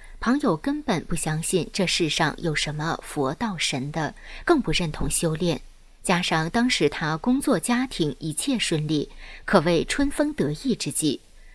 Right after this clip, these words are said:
他将同事讲的一切视为无稽之谈。但碍于情面，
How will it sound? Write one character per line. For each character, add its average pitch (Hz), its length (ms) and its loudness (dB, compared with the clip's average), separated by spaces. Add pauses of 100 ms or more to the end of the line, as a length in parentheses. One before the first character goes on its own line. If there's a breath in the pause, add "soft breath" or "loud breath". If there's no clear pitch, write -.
(140)
他 311 160 0
将 330 180 2
同 165 240 -2
事 170 220 2
讲 170 180 0
的 160 80 -4
一 151 220 -4
切 - 340 0
视 - 200 0
为 147 280 2
无 160 180 -2
稽 - 220 -2
之 - 140 -8
谈。 143 340 -4 (640 soft breath)
但 311 120 6
碍 285 160 0
于 180 160 -2
情 151 300 -4
面， 214 220 4